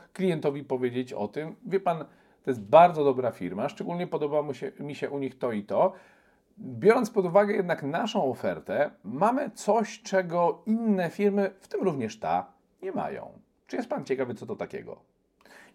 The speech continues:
I tutaj wzbudzasz już ciekawość, tak? „Nie mają? A czego nie mają? Nie? Co wy macie, czego nie mają?” Nie mówisz źle o nich. Mówisz o tym, co masz ty dobrego i budujesz przewagę konkurencyjną, budujesz wartość twojego produktu w oczach klientą,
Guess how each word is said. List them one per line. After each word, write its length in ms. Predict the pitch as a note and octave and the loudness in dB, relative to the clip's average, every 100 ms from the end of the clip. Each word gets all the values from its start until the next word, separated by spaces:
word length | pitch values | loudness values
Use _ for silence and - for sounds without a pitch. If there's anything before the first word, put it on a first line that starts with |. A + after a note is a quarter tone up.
| - | -12
I 80 | |
tutaj 280 | - B3+ G#3+ | -8 -2 0
wzbudzasz 520 | C#3 B2+ C#3+ C#3+ C3+ | -2 -6 -4 -2 -2
już 200 | G#2+ G2+ | -6 -10
ciekawość, 520 | - C3+ B2+ G2+ E2 - | -6 -2 2 0 0 2
tak? 400 | D3 G4+ - - _ - | 4 4 2 -12 _ -10
„Nie 220 | G#2 G#2+ | -2 -2
mają? 340 | G#2 E2+ B2+ A4 G4 _ _ | 0 0 0 -2 -6 _ _
A 80 | - | -4
czego 280 | - G#2+ E2+ | -2 -2 -2
nie 140 | E2 | -8
mają? 360 | C#2 B1 G1+ G1+ A2 | -10 -12 -12 -14 -6
Nie? 180 | A3 | -4
Co 200 | F#4+ G#3 | 2 4
wy 120 | C3+ A#2+ | 4 2
macie, 360 | G#2 G2+ - | 0 -2 -4
czego 160 | - E2 | -12 -12
nie 100 | C#2 | -12
mają?” 140 | A#1 - | -16 -12
Nie 160 | A2 A2 | -6 -4
mówisz 220 | F4+ C3 | -4 -6
źle 260 | A2 G2+ D#2 | -10 -8 -8
o 80 | B1+ | -8
nich. 280 | - - _ _ - | -16 -20 _ _ -10
Mówisz 320 | A#2+ A#2+ - | -8 -8 -4
o 100 | C#3+ | -4
tym, 200 | C#3+ D#3 | -4 -8
co 160 | A2+ E2+ | -8 -8
masz 200 | F2+ - | -8 -8
ty 280 | - E2 F#2 _ _ | -6 -6 -6 _ _
dobrego 560 | - B2 E3+ G3 F3+ - - _ | -4 4 6 8 6 2 -4 _
i 100 | A3+ | 0
budujesz 500 | F3+ C3+ A#2+ B2+ B2+ | 2 0 2 2 2
przewagę 460 | - G#2 E2 F2+ G2+ | -2 -6 -4 -6 -6
konkurencyjną, 680 | A#2+ A#2+ D3+ D#3 G3+ F3 C3 | -4 -2 -2 2 2 2 -2
budujesz 400 | D#3+ E3 D3 A2 | -4 -2 -2 4
wartość 520 | C3+ C3 B2+ A#2+ - | 8 8 8 -4 -6
twojego 340 | - G#2 A#2+ | -4 -2 -2
produktu 440 | A#2+ A2 F2 - G#2 | -4 -6 -6 -8 -6
w 60 | |
oczach 240 | A#2+ C#3 - | -2 -2 -2
klientą, 420 | F3 D#3 A2+ | -2 -2 -4